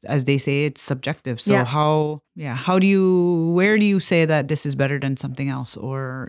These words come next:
Speaker 1: and I think it comes down to, like, that, like, the criticism of maybe just the construction of it, or, like, if you see maybe, like, a whole thread of string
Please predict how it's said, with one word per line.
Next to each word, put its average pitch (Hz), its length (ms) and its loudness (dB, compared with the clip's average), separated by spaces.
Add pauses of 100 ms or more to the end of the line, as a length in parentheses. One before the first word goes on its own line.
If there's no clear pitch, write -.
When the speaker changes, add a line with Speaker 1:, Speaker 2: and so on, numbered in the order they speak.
Speaker 1:
and 165 80 2
I 160 80 4
think 160 200 0
it 151 80 -4
comes 147 180 -2
down 139 220 0
to, 147 120 -4
like, 135 220 -4
that, 123 200 -2
like, 127 160 -6
the 127 120 -20 (140)
criticism 139 560 -2
of 123 160 -8 (240)
maybe 139 300 -2
just 135 220 -6
the 120 80 -14
construction 175 680 0
of 156 160 0
it, 156 280 0
or, 139 180 0
like, 127 320 -4
if 131 120 -6
you 165 200 4
see 165 460 0 (180)
maybe, 135 300 0
like, 131 180 0
a 127 80 0
whole 151 260 2
thread 151 400 0
of 135 180 -4 (200)
string 147 680 0